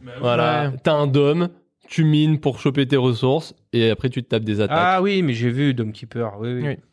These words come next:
Speaker 1: Bah
Speaker 2: Voilà.
Speaker 1: voilà, Dome Keeper.
Speaker 2: Oh les gars, ça c'est,
Speaker 4: Mais
Speaker 2: c'est
Speaker 4: il, il, c'est du, ça, ah, ça
Speaker 2: c'est
Speaker 4: vient
Speaker 2: dans
Speaker 4: de sortir ? Ah ouais,
Speaker 2: c'est
Speaker 4: non.
Speaker 1: Non, non,
Speaker 4: je
Speaker 1: ça va sortir.
Speaker 2: Euh, non, ça va sortir.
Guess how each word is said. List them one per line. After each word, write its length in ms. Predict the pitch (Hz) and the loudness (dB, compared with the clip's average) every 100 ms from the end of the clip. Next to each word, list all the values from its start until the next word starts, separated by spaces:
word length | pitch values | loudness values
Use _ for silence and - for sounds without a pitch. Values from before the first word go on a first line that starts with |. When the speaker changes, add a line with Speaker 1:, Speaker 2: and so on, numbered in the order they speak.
| _ | _
Speaker 1:
Bah 60 | 107 | -4
Speaker 2:
Voilà. 60 | 110 | 0
Speaker 1:
voilà, 240 | 113 107 | 0 0
Dome 160 | 101 113 | 0 -4
Keeper. 180 | - 123 | -2 0
Speaker 2:
Oh 60 | |
les 100 | 139 | 0
gars, 460 | 135 151 147 131 110 | 2 2 2 2 0
ça 160 | 104 156 | 0 -4
c'est, 140 | - 147 143 139 135 | 0 2 2 2 2
Speaker 4:
Mais 60 | 123 | 2
Speaker 2:
c'est 40 | 120 | 4
Speaker 4:
il, 240 | 123 127 | 4 2
il, 120 | 127 120 | 0 0
c'est 140 | - | -4
du, 220 | 123 120 | -6 -8
ça, 200 | 123 - 120 120 120 | -14 -10 -8 -6 -6
ah, 120 | 127 | -6
ça 80 | 127 | -6
Speaker 2:
c'est 60 | 147 | -2
Speaker 4:
vient 80 | 156 | 0
Speaker 2:
dans 60 | |
Speaker 4:
de 40 | - | 0
sortir ? 340 | 175 - 190 170 | 0 -2 -2 0
Ah 160 | 143 | 0
ouais, 180 | 131 127 | 2 0
Speaker 2:
c'est 60 | 127 | -2
Speaker 4:
non. 120 | 131 | -2
Speaker 1:
Non, 40 | |
non, 140 | 156 165 | 0 0
Speaker 4:
je 80 | 131 | 0
Speaker 1:
ça 80 | |
va 180 | 120 143 | 0 0
sortir. 260 | 147 107 135 | -2 -4 0
Speaker 2:
Euh, 380 | 127 127 127 127 | 2 2 2 2
non, 140 | 139 - _ | 0 -4 _
ça 140 | - | -2
va 80 | 135 | 0
sortir. 460 | 135 143 - 131 | 0 -4 -2 -2